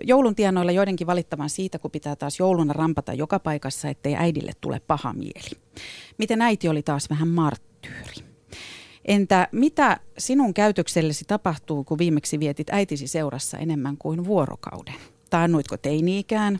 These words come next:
vai peräti esikoululaiseksi? Milloin viimeksi kuulit jonkun ystäväsi kehuvan vuolaasti omaa äitiään? Entä milloin itse viimeksi kiitit äitiäsi, puhuit hänestä positiivisen sävyn jollekin ulkopuoliselle tai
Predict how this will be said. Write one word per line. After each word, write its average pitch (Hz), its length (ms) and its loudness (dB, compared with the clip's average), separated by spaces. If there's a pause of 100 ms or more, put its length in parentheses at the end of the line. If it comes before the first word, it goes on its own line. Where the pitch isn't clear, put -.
vai 175 120 0
peräti 170 440 -2 (200)
esikoululaiseksi? - 1000 -4 (840)
Milloin 277 260 6
viimeksi 226 340 2
kuulit 190 320 2
jonkun 190 320 2
ystäväsi 165 540 -2
kehuvan 156 580 0
vuolaasti 151 580 0
omaa 156 400 2
äitiään? 147 640 -2 (240)
Entä 175 240 2
milloin 190 380 4
itse 180 320 0
viimeksi 160 440 2
kiitit 240 460 0
äitiäsi, 156 680 -2 (160)
puhuit 214 320 2
hänestä 160 340 2
positiivisen 151 800 0
sävyn 165 380 0
jollekin 147 400 -2
ulkopuoliselle 135 920 -4 (380)
tai 156 480 2